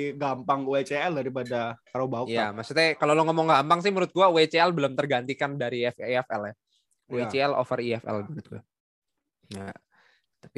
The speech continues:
Speaker 2: ya, ya gue nggak bisa ngejokes tentang hal itu karena memang, em,
Speaker 1: covid.
Speaker 2: covid. Jadi kita forfeit. Maksudnya dalam kepala gue itu terjadi ketika main P S doang gitu loh. Kalau ketika lo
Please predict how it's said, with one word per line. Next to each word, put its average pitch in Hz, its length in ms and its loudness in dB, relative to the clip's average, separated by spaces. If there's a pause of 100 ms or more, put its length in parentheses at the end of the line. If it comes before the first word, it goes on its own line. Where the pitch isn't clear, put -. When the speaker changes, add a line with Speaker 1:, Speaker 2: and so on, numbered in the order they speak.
Speaker 2:
ya, 101 400 -4 (300)
ya 135 180 2
gue 143 240 4
nggak 180 80 6
bisa 175 160 6
ngejokes 170 400 4
tentang 156 160 6
hal 147 160 6
itu 151 160 4
karena 147 160 4
memang, 135 400 2
em, 117 320 0
Speaker 1:
covid. 117 240 6
Speaker 2:
covid. 127 200 4 (120)
Jadi 113 260 -4 (680)
kita 110 560 2
forfeit. 117 400 2 (680)
Maksudnya 190 320 4
dalam 180 180 6
kepala 196 320 8
gue 196 260 8 (300)
itu 175 220 2
terjadi 170 400 6
ketika 180 260 6
main 180 240 4
P 175 60 6
S 165 180 2
doang 170 320 8
gitu 156 160 2
loh. 139 140 2
Kalau 143 180 2
ketika 147 240 0
lo 151 240 6